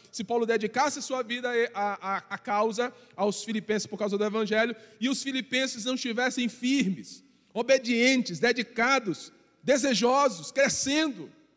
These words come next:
era inútil. E a preocupação do apóstolo é essa. Para que no dia de Cristo eu me orgulharei. Olha, olha o olhar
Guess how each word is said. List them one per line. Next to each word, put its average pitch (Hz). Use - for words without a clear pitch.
era 226
inútil. 269
E 165
a 151
preocupação 202
do 196
apóstolo 196
é 226
essa. -
Para 185
que 233
no 220
dia 240
de 185
Cristo -
eu 208
me 202
orgulharei. 165
Olha, 233
olha 233
o 226
olhar 220